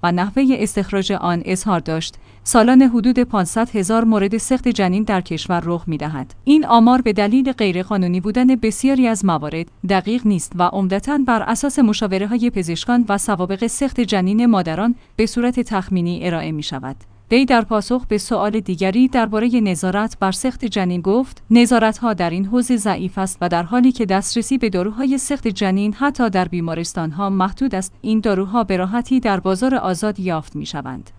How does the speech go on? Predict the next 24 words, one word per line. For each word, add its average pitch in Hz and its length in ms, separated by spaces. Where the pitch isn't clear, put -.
باید 269 300
از 254 180
فعالیت 190 500
افرادی 254 500
که 262 140
مروج 208 540
سخت 277 300
جنین 202 380
هستند 175 460
جلوگیری 196 440
شود 196 380
و 190 100
مشاوره‌های 208 720
لازم 214 400
به 208 100
خانواده‌ها 170 640
ارائه 180 360
گردد. 143 420
بیشتر 269 400
موارد 190 460
سخت 285 300
عمدی 214 420
در 208 160
چارچوب 214 500